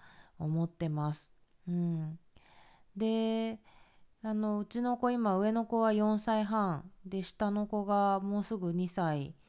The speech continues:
ていうとこに来てるんですけど、こう、学校が、まあ、学校に行かなくなって、あの、まあ、に、二週間目になるのかな？なんですけど、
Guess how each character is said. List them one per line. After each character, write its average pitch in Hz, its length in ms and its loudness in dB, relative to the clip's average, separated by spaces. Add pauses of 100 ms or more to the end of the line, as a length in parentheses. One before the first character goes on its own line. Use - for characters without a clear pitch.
(300)
て 180 80 -2
い 170 80 2
う 170 60 0
と 170 100 -6
こ 180 160 -4
に 160 140 -2
来 - 100 -20
て 185 160 -2
る 165 140 0
ん 156 40 -4
で 156 120 -4
す - 100 -10
け 156 140 -4
ど、 170 460 0 (1000)
こ 202 360 -2
う、 185 60 -2
学 202 280 0
校 254 600 4
が、 240 160 4
ま 240 380 2
あ、 - 20 -10
学 202 200 -2
校 233 100 0
に 226 120 0
行 220 40 -6
か 233 120 2
な 226 140 2
く 226 100 -2
な 226 140 0
っ 226 140 -8
て、 160 500 0 (760)
あ 175 120 -2
の、 160 540 -4
ま 180 120 -4
あ、 - 40 0
に、 175 240 -2 (120)
二 170 160 -2
週 180 220 -4
間 165 800 -4 (240)
目 165 220 -4
に 156 140 -4
な 147 100 -8
る 147 80 -8
の 147 140 -8
か 185 120 -10
な？ 269 220 -6 (220)
な 190 160 -2
ん 185 40 0
で 175 120 0
す 175 100 -12
け 180 120 -6
ど、 175 420 -4